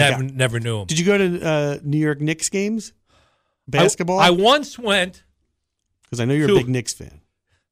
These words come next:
Speaker 1: I once went to a triple header. They used to, I, they may even stu-, still do that at Madison Square Garden.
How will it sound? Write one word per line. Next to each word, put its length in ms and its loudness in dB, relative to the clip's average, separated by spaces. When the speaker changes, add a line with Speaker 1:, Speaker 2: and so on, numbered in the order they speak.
Speaker 1:
I 80 -8
once 320 -2
went 180 -4
to 100 -4
a 40 -4
triple 440 -2
header. 360 0
They 120 -10
used 200 -12
to, 140 -10
I, 80 0
they 240 -8
may 160 0
even 160 -8
stu-, 320 -4
still 240 -2
do 160 -4
that 160 -10
at 60 -20
Madison 400 -4
Square 240 -6
Garden. 420 -8